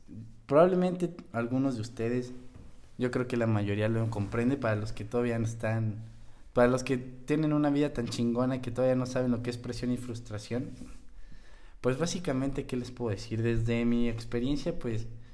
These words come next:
yo creo que cada vez que has sentido que algo te detiene o que tienes un muro enfrente que tú solito te dices, "Puta, no lo voy a lograr pasar", o lo que sea, yo creo que en ese momento estás viviendo la frustración o la presión. ¿O tú qué opinas, Mike?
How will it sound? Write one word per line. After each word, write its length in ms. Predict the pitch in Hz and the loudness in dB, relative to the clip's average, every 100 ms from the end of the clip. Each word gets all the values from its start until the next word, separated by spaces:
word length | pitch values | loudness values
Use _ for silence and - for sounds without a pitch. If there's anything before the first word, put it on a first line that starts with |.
| - | -2
yo 100 | 143 | 2
creo 140 | 185 | 4
que 120 | 170 | 2
cada 200 | 156 156 | 4 4
vez 160 | 156 151 | 4 2
que 80 | 156 | 2
has 60 | - | 0
sentido 480 | 147 143 139 143 | -2 -2 -2 -2
que 100 | 139 | -2
algo 280 | 123 127 131 | -4 -2 -4
te 240 | 131 - 104 | -4 -2 -2
detiene 680 | 98 - 123 131 147 180 - - - - | -2 -2 0 2 2 0 -8 -12 -8 -4
o 120 | 107 | -4
que 100 | 113 | -4
tienes 640 | 120 123 127 127 - - - - - - | 0 0 0 -2 -8 -10 -12 -16 -18 -2
un 160 | 120 123 | 6 8
muro 240 | 123 127 | 8 6
enfrente 440 | 123 113 120 120 117 | 4 2 0 0 -2
que 260 | 107 98 - - - - | -2 -4 -8 -8 -8 -2
tú 100 | 117 | -2
solito 380 | 113 120 123 120 | 0 0 0 -2
te 100 | 110 | 0
dices, 340 | 110 113 110 | -2 -2 -6
"Puta, 320 | - 120 120 | -8 -8 -4
no 120 | 110 117 | -2 0
lo 100 | 120 | 0
voy 180 | 117 113 | 0 0
a 80 | |
lograr 400 | 101 95 98 117 | 0 -2 -2 -2
pasar", 300 | 117 110 117 | -4 -4 -2
o 40 | 113 | -2
lo 140 | 95 | -2
que 100 | - | -6
sea, 140 | 110 131 | -4 -2
yo 140 | 131 | -2
creo 180 | 135 127 | -4 -2
que 60 | 127 | 0
en 80 | |
ese 180 | 123 123 | 0 0
momento 360 | 117 107 113 117 | -2 0 -2 -2
estás 340 | - 120 123 - - - - | -2 -4 -4 -8 -16 -16 -4
viviendo 580 | 110 107 113 123 131 127 | 0 2 2 2 2 0
la 140 | 110 | -2
frustración 720 | 107 110 - 98 - 117 139 - - - - - | -4 -8 -8 -8 -4 -4 -4 -6 -14 -16 -16 -8
o 120 | 98 | -4
la 220 | 98 95 - | -2 -2 -4
presión. 460 | 110 - 123 131 | -6 -4 -4 -2
¿O 280 | 117 98 90 - - - | -2 -4 -6 -10 -12 -8
tú 120 | 123 | -6
qué 100 | 120 | -6
opinas, 300 | 113 123 110 | -2 0 2
Mike? 220 | 107 107 | 0 0